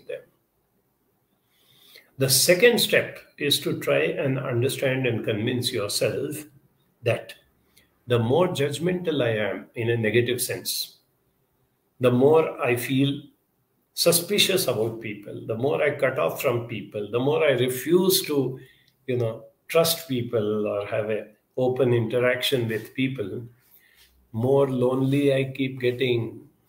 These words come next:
in this twenty-first century, when loneliness is already acquired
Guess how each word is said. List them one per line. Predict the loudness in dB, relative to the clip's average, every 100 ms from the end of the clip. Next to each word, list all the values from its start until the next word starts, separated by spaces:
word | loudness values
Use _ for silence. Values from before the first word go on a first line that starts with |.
| _ _ _ _ _ _ _ _ -20 _ _ 0
in | 2 6
this | 8 8
twenty-first | 6 2 2 2 2 2
century, | 0 0 -2 0 0 0
when | 0 0 0
loneliness | 0 0 0 0 0 -2 -2 -4
is | -4
already | -4 -2 0 0 0 -4
acquired | -4 -10 -2 0 4 4 4 0